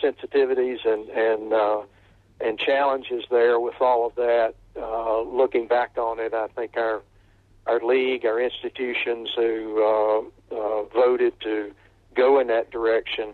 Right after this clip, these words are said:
uh, really showed, uh, some vision and some courage to carry through with that vision, and that's what's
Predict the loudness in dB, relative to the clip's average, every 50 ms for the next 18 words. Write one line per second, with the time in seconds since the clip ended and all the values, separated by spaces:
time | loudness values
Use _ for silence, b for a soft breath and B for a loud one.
0 | -16 _ B B B B B B B B -4 0 2 2 4 4 2 2 2 0
1 | 0 -2 -2 -4 -6 -8 -12 -14 -18 -20 _ _ 0 2 2 4 4 2 0 -2
2 | 2 4 4 4 4 4 0 -4 _ -6 -4 -2 -2 -2 -4 -6 -8 -10 -6 -2
3 | -2 0 2 4 4 6 4 4 0 -2 -2 -2 -2 -2 -2 -4 -6 -8 -10 -6
4 | -2 0 2 2 2 0 -2 -6 -8 -8 -4 0 2 4 4 2 0 -2 -2 0
5 | 0 0 0 0 0 0 2 2 0 0 0 0 2 4 4 4 2 0 -4 -4
6 | -2 -2 -2 -2 -2 -8 b b b b b b b b b b b b b _
7 | _ 2 4 4 2 2 -2 -4 0 2 2 2 2 -2